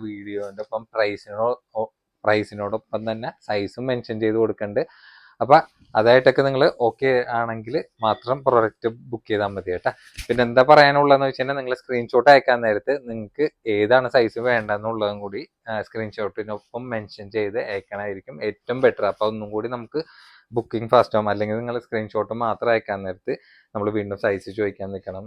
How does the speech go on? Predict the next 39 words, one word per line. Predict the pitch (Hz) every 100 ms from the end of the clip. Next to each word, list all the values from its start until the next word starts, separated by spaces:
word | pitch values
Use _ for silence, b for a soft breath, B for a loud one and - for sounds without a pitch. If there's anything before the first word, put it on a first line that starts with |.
| -
അതങ്ങനെ | 98 95 95 92
അങ്ങനെ | 95 95 101
കുറേ | - 104
ചടങ്ങുകളൊക്കെ | - 113 107 101 98 104 110
വരാൻ | 120 110 104
നേരത്ത് | 101 - 127
വീണ്ടും, | 104 95 98 139 - B B B 107
ഉം, | 110 113 113
ആ, | 110 104 107
അടുത്ത | 113 110 113
കസ്റ്റമേഴ്സിലേക്ക് | 120 - 117 113 104 107 107 117
പോകാനായിട്ടുള്ള | 123 113 107 104 110 107
ഒരു | 117
ഡിലേ | 120 101 104
വരാതിരിക്കാൻ | 120 113 107 107 104 104
വേണ്ടിയിട്ടാണ് | 101 95 147 165
നമ്മൾ | 139 113
അങ്ങനെ | 104 98
ചെയ്യുന്നത് | 101 95 90
കേട്ടോ. | -
പ്രൈസ് | 127 117 113 135
പറഞ്ഞിട്ടില്ല, | 156 143 139 139 135
ആകെ | 117 110 135 123
ഒമ്പത് | 117 113 117 123
തൊണ്ണൂറ്റഞ്ച് | 147 123 123 120 120
ഉള്ളൂ | 107
കേട്ടോ. | 98
അപ്പൊ | - 101
ഒരു | 104
ഡെയിലി | 104 101
വെയറിന്റെ | 104 107 113 135
പ്രൈസിലും | 127 113 113 117
കൂടിയിട്ടാണ് | 123 117 123 123
കൊടുക്കുന്നത്, | 123 127 - 107 107
ഒമ്പത് | 143 107 98 107
തൊണ്ണൂറ്റഞ്ച്, | 113 101 101 101
നല്ല | 117 107 101
സ്പെഷ്യൽ | - 104 104
പ്രൈസ്. | 98 113 101